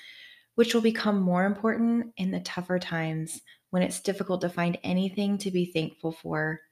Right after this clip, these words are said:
I know, sisters, how hard it is to express gratitude when you're feeling hurt or disappointed.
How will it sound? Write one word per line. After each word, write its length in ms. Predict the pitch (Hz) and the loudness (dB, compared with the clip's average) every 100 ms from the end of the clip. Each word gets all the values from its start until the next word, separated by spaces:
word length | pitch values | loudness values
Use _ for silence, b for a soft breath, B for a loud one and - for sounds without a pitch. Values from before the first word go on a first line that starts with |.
| _ _ _ _ _ _ _ _ _ - | _ _ _ _ _ _ _ _ _ 2
I 260 | 214 226 220 | 8 10 10
know, 240 | 185 175 | 8 4
sisters, 640 | 175 175 - 175 170 170 - | 2 -2 -2 2 2 2 -2
how 240 | - 196 | -4 -4
hard 480 | 185 - - 185 180 | -4 -6 2 4 6
it 120 | 175 | 4
is 280 | 180 170 170 | 4 0 0
to 140 | - 175 | -2 -2
express 420 | - - 170 170 | 0 0 0 0
gratitude 760 | 165 165 165 - 185 180 180 B B B B | 0 2 0 0 2 4 2 B B B B
when 180 | 185 180 | 2 4
you're 140 | 175 175 | 4 2
feeling 320 | 180 170 170 | 2 0 0
hurt 440 | - 175 175 175 - | -2 4 4 4 0
or 60 | 175 | -2
disappointed. 800 | 165 - 175 165 165 165 165 | -2 -4 -4 -2 -2 0 -2